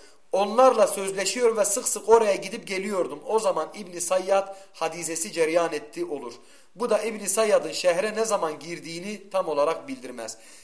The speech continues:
İsbaha'nın fethi ile İbn Sayyad'ın oraya girmesi aynı zamana denk gelmiyor demektir. Yani, e, ha-,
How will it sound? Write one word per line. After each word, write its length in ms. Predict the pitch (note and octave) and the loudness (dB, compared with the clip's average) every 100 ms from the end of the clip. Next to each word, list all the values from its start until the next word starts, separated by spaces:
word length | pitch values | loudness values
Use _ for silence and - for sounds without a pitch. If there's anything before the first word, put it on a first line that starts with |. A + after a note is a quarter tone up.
| - | -10
İsbaha'nın 520 | E3+ D3 A3+ G3 F3 | -6 4 6 6 2
fethi 340 | E3 F3 - - | -2 -4 -4 -8
ile 400 | F#3+ C#3+ B2+ - - - | -6 -2 -4 -6 -20 -16
İbn 240 | F3+ F3+ F#3 | -12 -8 -2
Sayyad'ın 460 | - A3 G3 D#3 | 2 4 4 2
oraya 320 | - G3 F#3+ E3 | 0 2 4 4
girmesi 460 | E3+ E3+ E3 - | 2 -2 -2 0
aynı 280 | F3+ G3 F3+ | 0 -2 0
zamana 440 | E3 D#3 E3+ F3 | -2 0 -2 -2
denk 260 | F3+ F#3 - | -2 -4 0
gelmiyor 480 | E3 F3 D3+ D#3+ D#3 | 2 2 0 -4 -2
demektir. 480 | C#3 C3+ - A#2 - - - - | -6 -8 -12 -16 -16 -20 -20 -10
Yani, 680 | D#3 A3 F#3+ F3+ G#3+ A3+ A3 - - - - | 4 4 4 0 -2 -4 -6 -18 -20 -12 -2
e, 80 | D#3+ D#3+ D#3 D3+ D3 C#3 C3+ - - - - - _ | 0 2 6 6 6 4 2 -4 -14 -20 -20 -20 _
ha-, 280 | - - | -16 -14